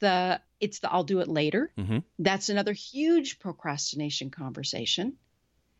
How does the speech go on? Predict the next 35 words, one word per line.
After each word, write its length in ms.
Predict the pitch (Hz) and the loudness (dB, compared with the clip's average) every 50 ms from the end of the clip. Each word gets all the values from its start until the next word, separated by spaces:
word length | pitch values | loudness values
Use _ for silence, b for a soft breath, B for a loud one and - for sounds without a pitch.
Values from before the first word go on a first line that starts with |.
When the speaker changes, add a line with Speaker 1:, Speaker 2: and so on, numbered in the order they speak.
| _ - | _ -2
Speaker 2:
And, 200 | - 147 139 - - | 0 0 0 2 0
and 140 | 170 147 139 | -2 0 0
some 200 | - 196 220 240 | 2 2 4 4
of 40 | 247 | 6
Speaker 1:
The 60 | 196 | 6
Speaker 2:
that 220 | 185 165 160 127 | 4 4 2 0
is 120 | 147 139 - | -2 -2 0
just 220 | - 156 143 - | 0 0 0 2
like, 260 | 147 139 120 - - _ _ _ _ - - | 0 0 0 -2 -6 _ _ _ _ -4 0
I 200 | 123 131 131 131 | 0 2 2 0
don't 520 | 127 123 113 113 127 127 135 151 156 - | -2 -6 -6 -2 0 0 0 0 -2 -4
have 220 | - - 139 127 117 | -2 -2 0 2 2
any 260 | 120 127 143 143 135 | 2 2 2 0 -2
clue 600 | - - - - 139 139 135 127 123 123 120 104 | -4 -8 -6 -2 0 2 2 4 2 2 0 0
about 260 | 95 107 113 110 110 | 0 0 0 0 2
how 100 | 113 117 | 2 0
much 200 | 113 113 - - | -2 -2 -4 -6
is 80 | 104 113 | -4 -2
on 140 | 110 107 110 | -2 0 0
my 100 | 107 107 | -2 -2
plate 300 | - - 113 110 110 - | -2 -2 -2 -2 -2 -2
already. 560 | - 104 101 98 95 90 82 87 101 139 151 _ _ _ _ _ _ _ | -2 0 0 0 0 0 -2 -4 -6 -8 -8 _ _ _ _ _ _ _
So, 300 | - - - 135 139 - - | -8 -2 0 0 0 0 -2
ah, 260 | 427 466 453 427 - - - | -6 -4 -2 -4 -2 -2 -2
I 80 | 294 | -2
can 120 | - 277 208 | 0 0 -2
just 140 | 160 - | -2 0
do 100 | - 156 | 0 0
it 40 | 156 | 0
later. 320 | 170 220 285 262 160 107 - _ _ _ _ _ _ _ _ _ - | 0 0 0 -2 -2 -4 -6 _ _ _ _ _ _ _ _ _ -10
Right? 240 | - - 156 165 - - | -6 -6 -6 -6 -6 -4
Uh, 80 | 139 135 131 110 - - | -4 -4 -4 -6 -6 0
Speaker 1:
Yeah. 240 | - 285 311 233 170 180 165 | 2 4 4 4 2 -2 -4
Speaker 2:
y-, 120 | 196 185 - | -8 -6 -4
okay. 300 | 170 160 160 - 113 104 | -2 -2 -2 -2 -6 -8